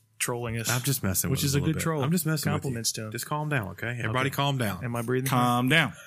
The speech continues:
Speaker 1: Well, that was good. That was
Speaker 2: Um,
Speaker 1: amazing.
Speaker 2: I, I need to
Speaker 1: Game
Speaker 2: hold,
Speaker 1: of the
Speaker 2: I need to
Speaker 1: year.
Speaker 2: hold your hand, Chris. I got chills. It happened.
Speaker 1: Look at that.
Speaker 2: Hands.
Speaker 1: Boom. Look at that. <laughs>
Speaker 2: Ian, um,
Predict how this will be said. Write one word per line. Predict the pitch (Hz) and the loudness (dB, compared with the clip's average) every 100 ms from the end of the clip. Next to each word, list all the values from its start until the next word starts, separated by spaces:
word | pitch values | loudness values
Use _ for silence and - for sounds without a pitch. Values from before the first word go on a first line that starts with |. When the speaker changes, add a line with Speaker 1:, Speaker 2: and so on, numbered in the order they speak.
| - - - - - - - - 170 | -18 -16 -16 -14 -12 -8 -10 -6 -4
Speaker 1:
Well, | 123 | 0
that | 170 226 | 2 2
was | 180 127 | 0 2
good. | 135 131 104 104 - _ _ - | 0 0 -2 -12 -20 _ _ -6
That | 113 143 147 | 0 2 4
was | 143 | 2
Speaker 2:
Um, | 127 | 2
Speaker 1:
amazing. | 127 117 104 101 - _ - - _ | 0 -2 -6 -10 -16 _ -18 -18 _
Speaker 2:
I, | 113 107 113 | -12 -8 -4
I | |
need | 113 127 | 0 4
to | 165 | 4
Speaker 1:
Game | 180 | 4
Speaker 2:
hold, | 185 | 2
Speaker 1:
of | |
the | 156 139 127 | 0 -2 0
Speaker 2:
I | |
need | 151 | 2
to | |
Speaker 1:
year. | 139 | 2
Speaker 2:
hold | 117 120 | 2 0
your | 107 | -2
hand, | 107 98 | -2 -4
Chris. | - 92 95 | -4 -4 -4
I | |
got | 95 95 | -6 -6
chills. | 87 87 - - _ _ _ - - - _ _ _ - - 104 | -6 -8 -14 -16 _ _ _ -20 -20 -20 _ _ _ -20 -10 -8
It | |
happened. | 95 98 95 87 - _ _ _ _ - | -4 -6 -8 -16 -18 _ _ _ _ -16
Speaker 1:
Look | 117 107 | -10 -8
at | |
that. | 104 | -6
Speaker 2:
Hands. | 104 95 92 - - | -4 -4 -6 -8 -10
Speaker 1:
Boom. | 104 117 117 101 95 | -10 -10 -8 -12 -14
Look | - 113 | -12 -8
at | 110 - - - - - - | -8 -8 -8 -8 -6 -4 -2
that. | - 277 - - 160 277 277 - - - - | -2 -4 -4 -4 -4 -2 -4 -6 -16 -16 -14
<laughs> | - - - | -14 -12 0
Speaker 2:
Ian, | 147 185 190 170 | 4 6 6 4
um, | 151 147 135 113 104 | 2 0 0 -2 -6